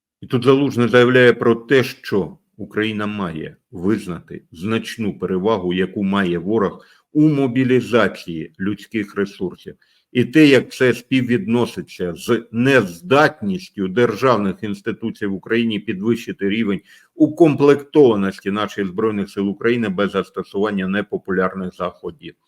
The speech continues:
Товариство, йдеться про те, що загальний мобілізаційний резерв країни-окупанта десять — дванадцять мільйонів осіб. Підготовлений мобілізаційний резерв — це приблизно один і сім мільйонів.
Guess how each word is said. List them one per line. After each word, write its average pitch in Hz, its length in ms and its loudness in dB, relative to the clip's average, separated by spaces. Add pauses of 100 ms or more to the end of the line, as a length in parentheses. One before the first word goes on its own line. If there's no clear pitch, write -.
(720)
Товариство, 123 440 2
йдеться 117 380 2
про 113 180 -2
те, 117 260 0
що 87 300 -8 (640)
загальний 95 960 0 (360)
мобілізаційний 113 840 -2
резерв 104 480 -2
країни-окупанта 92 1040 -4
десять — 87 520 -6 (280)
дванадцять 95 500 -6
мільйонів 92 600 -4 (520)
осіб. - 500 -10 (400)
Підготовлений 117 800 0
мобілізаційний 87 880 -6
резерв — 87 440 -6 (360)
це 113 360 4
приблизно 104 760 -2
один 107 420 -2
і 107 140 -6
сім 101 300 -2
мільйонів. 85 560 -6